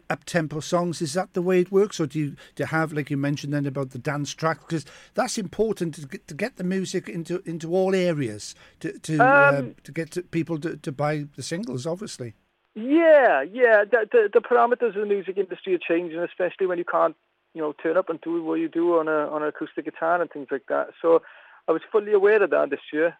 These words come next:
Speaker 2: Um, so I, I went and, obviously the album versions are all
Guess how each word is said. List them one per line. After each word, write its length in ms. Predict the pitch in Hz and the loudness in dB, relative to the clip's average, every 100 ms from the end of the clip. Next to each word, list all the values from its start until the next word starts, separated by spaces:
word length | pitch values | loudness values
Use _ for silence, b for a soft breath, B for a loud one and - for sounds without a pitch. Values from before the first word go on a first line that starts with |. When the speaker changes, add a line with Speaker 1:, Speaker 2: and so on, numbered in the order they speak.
| - | -2
Speaker 2:
Um, 540 | 160 160 160 160 156 165 - | 4 4 4 0 -12 -16 -10
so 240 | 180 180 | -6 -4
I, 340 | 185 185 180 180 | 0 0 2 0
I 40 | |
went 260 | 170 185 180 185 | 4 2 2 -4
and, 240 | 175 170 B B B | -4 -6 B B B
obviously 220 | 180 165 190 | -2 -2 2
the 160 | 180 | 4
album 300 | 170 156 180 | 4 2 -2
versions 580 | 156 170 151 175 165 143 | 0 0 0 -2 -4 0
are 140 | 165 | 2
all 180 | 165 165 | 4 2